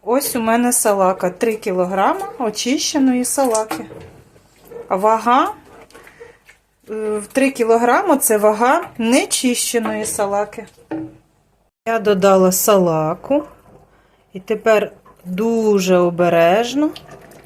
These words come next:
її треба перемішати із овочами. І на помірному вогні тушити дві години. Ось і закрила я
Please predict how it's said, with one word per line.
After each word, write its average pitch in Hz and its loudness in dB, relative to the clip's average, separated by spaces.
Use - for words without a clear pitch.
її 185 -2
треба 208 0
перемішати 185 0
із 302 -4
овочами. 185 0
І 247 -2
на 220 2
помірному 196 2
вогні 190 0
тушити 208 -2
дві 254 0
години. 202 -2
Ось 269 -4
і 240 -4
закрила 175 -6
я 160 -8